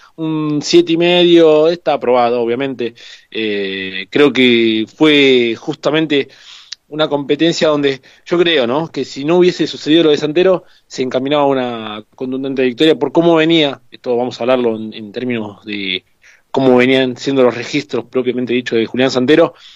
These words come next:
parecía que tenía para llevarse una nueva victoria, y bueno, lamentablemente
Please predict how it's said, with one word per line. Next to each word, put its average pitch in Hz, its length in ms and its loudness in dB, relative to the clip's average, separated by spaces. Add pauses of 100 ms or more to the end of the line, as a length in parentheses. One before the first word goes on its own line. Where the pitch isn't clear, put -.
(200)
parecía 123 480 -2
que 135 100 0
tenía 123 480 -2
para 113 140 -4
llevarse 123 340 -4
una 120 100 -6
nueva 123 200 -2
victoria, 151 440 2 (200)
y 110 60 -10
bueno, 101 120 -10
lamentablemente 113 840 -2